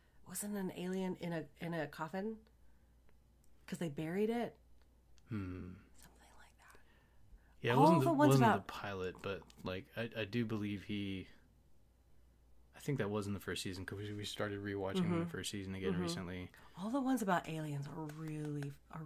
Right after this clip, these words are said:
Speaker 1: really good, I think.
Speaker 2: Yeah.
Speaker 1: Really, really good.
Speaker 2: Honestly, if they had,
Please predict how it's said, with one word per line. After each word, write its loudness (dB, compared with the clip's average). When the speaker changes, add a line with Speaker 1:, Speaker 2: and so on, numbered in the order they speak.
Speaker 1:
really -6
good, -10
I 2
think. -14
Speaker 2:
Yeah. 8
Speaker 1:
Really, 4
really -2
good. -10
Speaker 2:
Honestly, 8
if 0
they 6
had, -4